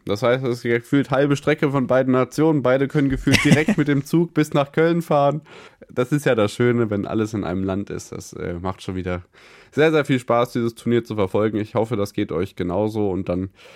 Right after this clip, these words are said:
Speaker 1: ja, wünschen wir euch weiteren, äh, viele Fußballfesttage bei dieser Heim-Europameisterschaft, bei der man sich immer noch mal kneifen muss, dass es gerade wirklich passiert, weil ich glaub, das realisiert man wieder erstmal, wenn's vorbei ist.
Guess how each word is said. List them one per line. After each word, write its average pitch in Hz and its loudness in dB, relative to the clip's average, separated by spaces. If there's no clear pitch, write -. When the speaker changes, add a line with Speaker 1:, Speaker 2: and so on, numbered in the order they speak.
Speaker 1:
ja, 151 0
wünschen 123 0
wir 131 4
euch 120 2
weiteren, 156 0
äh, 120 -2
viele 127 0
Fußballfesttage 135 -2
bei 131 0
dieser 110 0
Heim-Europameisterschaft, 113 0
bei 127 -2
der 113 2
man 117 2
sich 113 -2
immer 135 2
noch 123 0
mal 117 0
kneifen 127 0
muss, 143 -2
dass 127 -4
es 123 -10
gerade 117 0
wirklich 117 0
passiert, 113 -2
weil 117 0
ich 117 -2
glaub, 120 -2
das 117 -2
realisiert 113 0
man 120 0
wieder 110 0
erstmal, 101 0
wenn's 104 -2
vorbei 120 2
ist. 160 0